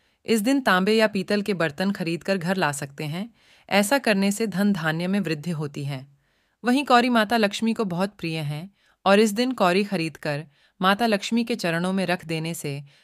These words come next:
धन से संबंधित समस्या नहीं होती है। छह, अक्षय तृतीया पर सोना नहीं खरीद पा रहे, तो इस दिन श्रीयंत्र खरीदना भी बेहद शुभ माना गया है।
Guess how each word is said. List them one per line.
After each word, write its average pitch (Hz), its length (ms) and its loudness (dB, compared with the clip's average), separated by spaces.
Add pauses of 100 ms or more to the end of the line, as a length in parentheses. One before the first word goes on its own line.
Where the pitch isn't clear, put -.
(140)
धन 220 220 4
से 247 140 -2
संबंधित 175 520 -2
समस्या 160 440 -4
नहीं 170 260 -4
होती 143 300 -6
है। 135 240 -14 (300)
छह, 127 340 2 (480)
अक्षय 214 320 2
तृतीया 220 420 0
पर 240 160 -2
सोना 196 340 0
नहीं 196 260 0
खरीद 175 340 -4
पा 151 140 0
रहे, 143 340 -6 (340)
तो 220 80 2
इस 220 120 4
दिन 233 180 2
श्रीयंत्र 202 500 0
खरीदना 185 500 -2
भी 190 160 -2
बेहद 180 340 -2
शुभ 170 260 -6
माना 151 340 -2
गया 147 260 -4
है। 143 400 -12